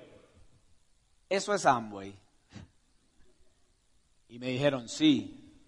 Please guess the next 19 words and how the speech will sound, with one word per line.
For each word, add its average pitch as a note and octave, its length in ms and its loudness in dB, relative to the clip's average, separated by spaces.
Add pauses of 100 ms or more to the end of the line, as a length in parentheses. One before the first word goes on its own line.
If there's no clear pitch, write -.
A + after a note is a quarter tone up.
(720)
Y A#2 100 -14
entonces C3+ 340 -6
yo C3+ 100 -4
contesté, B2+ 640 -6
"Ay, F3+ 260 8
yo F3 100 -4
ya F#3 100 0
sé F3 160 -2
cómo F3+ 200 -4
funciona D#3 520 -2
eso. C#3+ 240 -6 (460)
A - 80 -8
mí D4+ 100 -6
hace F3 880 -2 (600)
diez D#3+ 340 6
años D#3+ 320 8
atrás D#3+ 320 8
me F3 80 0
invitaron. C#3 680 4